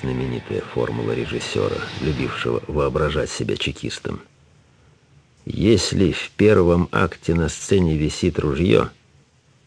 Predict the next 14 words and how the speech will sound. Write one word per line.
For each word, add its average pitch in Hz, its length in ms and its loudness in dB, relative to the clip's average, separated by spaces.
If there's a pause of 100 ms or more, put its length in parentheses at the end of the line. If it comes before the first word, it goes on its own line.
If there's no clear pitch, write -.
(400)
то - 120 4
в - 160 -6
последнем 65 840 2
должен 71 540 -2
быть 69 280 -6 (200)
пулемёт». 65 600 -2 (2500)
Интересна 165 500 6
черта, 113 380 6
дополняющая, 82 680 4
так 82 140 0
сказать, - 360 2
творческий 90 640 4
портрет 69 480 2
Мейерхольда. 50 640 0